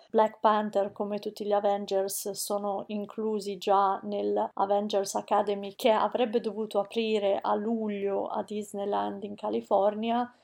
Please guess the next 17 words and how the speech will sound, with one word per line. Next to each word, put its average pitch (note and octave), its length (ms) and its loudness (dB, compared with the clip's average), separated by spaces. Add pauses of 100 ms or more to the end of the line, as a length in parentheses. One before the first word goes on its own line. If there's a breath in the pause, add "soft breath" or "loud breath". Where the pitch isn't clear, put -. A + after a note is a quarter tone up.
(100)
la A#3+ 220 8
cui B3 260 0
apertura G#3+ 720 2
è F#3+ 60 -2
chiaramente G3+ 560 -2
posticipata, G3+ 960 0
dato G#3 320 0
che G#3 140 -8
Disneyland G3 880 -4 (240)
California G3+ 640 4
non G3+ 220 -6
è G#3 300 -2 (140)
nemmeno G#3 400 -2
aperto G#3 440 4
in G#3 80 -4
questo A3 280 -6
momento. A3 680 -6